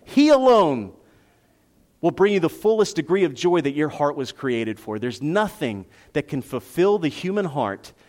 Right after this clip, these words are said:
more than the presence of God. And that's a holy God who will discipline us because he loves us. All right, so number one, we give thanks to the Lord for his holy name.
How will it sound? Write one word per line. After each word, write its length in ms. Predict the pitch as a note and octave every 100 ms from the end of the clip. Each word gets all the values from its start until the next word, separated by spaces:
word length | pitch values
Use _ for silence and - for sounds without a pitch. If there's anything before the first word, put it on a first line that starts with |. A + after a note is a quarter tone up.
| _ -
more 340 | A#2+ C3+ D#3
than 160 | C#3+ A#2
the 80 | G#2
presence 560 | - C3 B2+ B2 -
of 140 | B2 G#2
God. 400 | F#2+ D#2 D#2 -
And 840 | _ _ _ _ _ _ _ _
that's 200 | C3+ C#3+
a 40 | C3+
holy 420 | - D#3 D#3 D#3+
God 480 | D3+ D3+ A#2 G2 G2+ - _
who 100 | D#3
will 160 | C#3+ B2
discipline 540 | A#2 D3 B2+ - F#2+
us 400 | F#2+ - - - _ _ _ _ -
because 380 | A2 - G#2+ -
he 100 | G#2+
loves 320 | A2 G2 F2+
us. 400 | D#2+ - - - _ _ _ _ _ _ -
All 80 | A#2
right, 200 | C#3 C#3
so 100 | C#3+
number 220 | D3+ D3+
one, 160 | E3
we 80 | D3+
give 160 | D3+ D3
thanks 320 | E3 E3 -
to 80 | D3
the 80 | C#3+
Lord 240 | D3+ E3
for 120 | D#3
his 140 | C#3 -
holy 320 | F3 E3 D3
name. 320 | D#3+ E3 D3